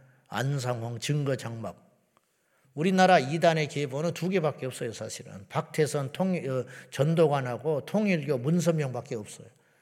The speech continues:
전부 거기서 배우는 사람들이 들어갔다 배워가지고 자기 살림을 차리고, 자기 살림을 차리고 그랬다고. 박태선에서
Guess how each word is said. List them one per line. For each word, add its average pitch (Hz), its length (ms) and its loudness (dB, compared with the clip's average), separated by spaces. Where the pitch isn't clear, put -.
전부 247 400 6
거기서 185 360 4
배우는 151 360 2
사람들이 123 720 -6
들어갔다 170 520 6
배워가지고 143 500 2
자기 135 300 -2
살림을 170 400 0
차리고, 135 300 -4
자기 135 240 -4
살림을 135 360 -4
차리고 123 360 -8
그랬다고. - 500 -16
박태선에서 170 1080 4